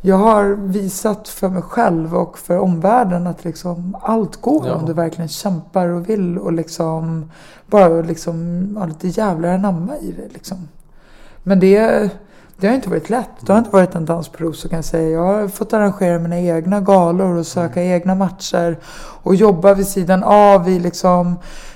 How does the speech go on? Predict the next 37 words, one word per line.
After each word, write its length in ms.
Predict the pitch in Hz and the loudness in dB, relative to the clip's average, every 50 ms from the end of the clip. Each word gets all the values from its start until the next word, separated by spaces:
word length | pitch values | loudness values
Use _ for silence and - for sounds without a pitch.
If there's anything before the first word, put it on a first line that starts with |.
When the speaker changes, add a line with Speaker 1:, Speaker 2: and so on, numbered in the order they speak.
| - | -8
Speaker 1:
eh, 220 | - 190 175 175 170 | -2 0 2 2 0
skobutik 920 | 160 - - - 233 220 190 160 175 175 - - 220 214 202 196 196 - | 0 -2 -2 0 0 2 2 0 -2 -4 -2 -2 -2 0 0 0 0 2
och 80 | 202 185 | 2 4
matbutik 880 | 190 214 208 196 185 - - - - 175 - 220 220 220 208 202 202 - | 6 6 6 6 6 2 -2 -6 -6 -4 -2 0 2 2 2 2 2 2
och 80 | 185 | 2
jobba 220 | 190 196 190 180 202 | 4 4 4 4 4
extra 280 | 196 190 - - 185 170 | 2 2 -2 -6 -6 -4
som 200 | 165 196 196 190 | -2 0 2 4
dörrvakt 640 | 220 220 208 185 180 175 196 214 208 202 - - | 6 6 6 6 4 2 0 0 -2 -2 -6 -6
och 80 | - 190 | -6 -6
som 160 | - - 180 175 | -4 -4 -4 -4
personlig 400 | 190 - - 214 208 202 190 196 | -4 -2 -2 -2 0 0 0 0
Speaker 2:
Mm. 120 | 190 190 | 0 2
Speaker 1:
tränare, 600 | 202 208 202 196 190 190 202 208 202 196 190 185 190 - - - - - - - - - | 2 4 4 4 4 4 2 2 4 4 2 2 0 -4 -12 -14 -14 -16 -18 -18 -8 0
och, 160 | - 208 196 196 185 180 180 185 - - - - - - - | 4 6 8 8 8 8 6 2 0 -2 -6 -8 -8 -8 -6
liksom, 280 | - 190 - - 190 180 | -8 -8 -4 -4 -6 -4
fixa 320 | - - 214 - - - | -4 -4 -4 -2 0 2
Speaker 2:
Har 60 | 147 | 4
du 60 | 151 156 | 4 6
Speaker 1:
mina 120 | 214 220 | 6 6
Speaker 2:
va-, 60 | 220 214 | 6 6
Speaker 1:
egna 180 | 196 185 214 | 4 4 4
matcher 540 | 208 220 185 - - - - - 214 202 196 | 2 2 0 -2 -6 -8 -2 2 2 4 4
och 100 | 196 190 | 4 4
galor 600 | 185 226 226 220 214 208 208 208 208 208 208 196 185 185 | 4 6 6 6 6 6 6 4 2 2 0 0 0 2
och 280 | 180 180 180 185 175 - | 2 4 4 4 4 4
gud 260 | 220 226 202 170 160 | 4 2 2 0 0
vad 100 | 170 170 | 0 0
jag 80 | 180 | 0
har 160 | 180 - - 180 | -2 -4 0 2
Speaker 2:
har 80 | 165 165 | 4 4
du, 60 | 165 | 4
Speaker 1:
slitit. 120 | 160 - - | 2 2 2
Speaker 2:
har 80 | 151 147 | 2 2
du, 160 | 143 139 139 | 2 2 0
har 160 | 143 135 143 | -2 -2 0
du 240 | 143 143 143 139 131 | 2 2 2 0 -2